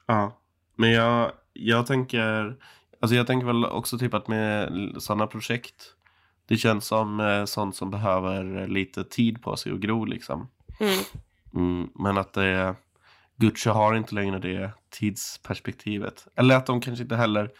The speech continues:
Speaker 1: typ behöver bry sig så mycket om att ha ett legacy, för de har redan det, liksom.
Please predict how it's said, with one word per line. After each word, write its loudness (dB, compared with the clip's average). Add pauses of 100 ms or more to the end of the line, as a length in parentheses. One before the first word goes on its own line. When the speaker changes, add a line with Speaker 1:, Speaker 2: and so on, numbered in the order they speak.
(300)
Speaker 1:
typ -12
behöver 0 (160)
bry 2
sig -4
så -6
mycket -2
om -2
att -6
ha -4
ett -10
legacy, 0
för -10
de -8
har 0
redan -6
det, -10
liksom. -14